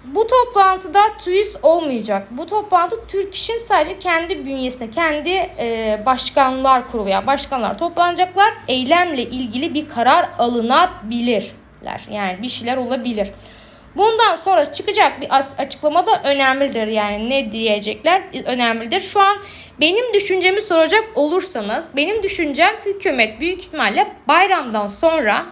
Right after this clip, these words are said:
yani bayramdan sonra derken işte bu, bu ayın sonuna kadar teklif gelir.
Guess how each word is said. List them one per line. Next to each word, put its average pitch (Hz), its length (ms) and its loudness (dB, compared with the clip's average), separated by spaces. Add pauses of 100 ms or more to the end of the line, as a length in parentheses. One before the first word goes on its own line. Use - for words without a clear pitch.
yani 208 180 -8
bayramdan 349 400 2
sonra 370 280 0
derken 403 340 0 (120)
işte - 200 -14 (160)
bu, 427 100 2 (680)
bu 403 120 6
ayın 294 200 2
sonuna 285 360 0
kadar 277 260 2
teklif 330 440 -4 (180)
gelir. 262 360 0